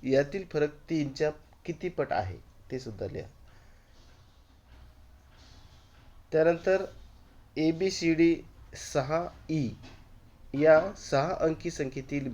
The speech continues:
बी हा अंक ईच्या अंकाच्या तिप्पट आहे. दशकस्थानचा अंक हा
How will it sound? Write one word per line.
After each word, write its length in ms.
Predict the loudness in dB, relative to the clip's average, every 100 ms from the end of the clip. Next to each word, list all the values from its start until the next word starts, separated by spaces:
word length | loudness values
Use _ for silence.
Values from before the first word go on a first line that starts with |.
| -4
बी 140 | -4
हा 160 | -2 -2
अंक 360 | -2 -4 -6 -10 -8
ईच्या 440 | -6 -6 2 2
अंकाच्या 420 | 2 -2 -4 -6 -6
तिप्पट 240 | -4 2
आहे. 100 | 2 0 -8 -18 -16 -16 -18 -18 -14 -4
दशकस्थानचा 680 | -2 0 0 2 0 2 2
अंक 240 | 2 0 -2 -4 -12
हा 300 | -4 0 0